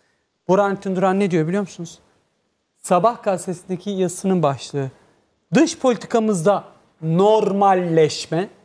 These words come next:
altını çiziyorum, normalleşme ve Suriye. Başlıktan bakalım, o zaman biz anormal bir durumdaymışız. Normalleşecekmişiz. Ne diyor biliyor musunuz Burhanettin Duran? "Biz," diyor,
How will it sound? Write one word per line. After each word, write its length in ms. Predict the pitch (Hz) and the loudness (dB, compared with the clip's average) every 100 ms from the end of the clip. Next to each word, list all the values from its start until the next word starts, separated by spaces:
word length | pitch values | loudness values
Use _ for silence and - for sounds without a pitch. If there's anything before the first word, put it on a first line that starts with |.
| _ | _
altını 380 | - 135 - 151 | -2 -2 -2 -6
çiziyorum, 440 | 135 131 131 107 | -6 -6 -6 -4
normalleşme 1000 | 113 143 151 147 135 117 113 - - 247 285 _ _ - | 0 0 2 0 -2 0 0 0 -2 -2 -2 _ _ -6
ve 100 | 156 | -6
Suriye. 480 | 147 156 127 110 98 _ _ _ _ _ | -4 -8 -6 -6 -8 _ _ _ _ _
Başlıktan 500 | 185 190 208 - 214 | 0 0 -4 -2 -2
bakalım, 240 | 160 240 262 | -2 -4 -2
o 60 | |
zaman 160 | 196 226 | -2 -2
biz 80 | 214 | -2
anormal 420 | 180 160 147 131 | 0 0 0 -2
bir 80 | 107 | -2
durumdaymışız. 680 | 101 98 92 90 - - - - _ _ _ | -6 -6 -6 -8 -10 -12 -14 -16 _ _ _
Normalleşecekmişiz. 960 | 320 311 247 175 147 - 123 - 117 - _ _ _ - | 2 4 2 -2 -6 -8 -10 -16 -20 -20 _ _ _ -4
Ne 200 | 208 311 | -2 2
diyor 200 | 330 240 | 0 0
biliyor 120 | 226 | -2
musunuz 300 | 302 - 185 | -4 -4 -6
Burhanettin 560 | 165 170 156 156 147 139 | -4 -4 -4 -8 -12 -12
Duran? 220 | 131 120 - _ _ _ _ _ _ _ _ _ _ _ | -12 -14 -16 _ _ _ _ _ _ _ _ _ _ _
"Biz," 300 | 262 254 247 | 2 2 2
diyor, 400 | 349 359 311 330 | 4 6 4 2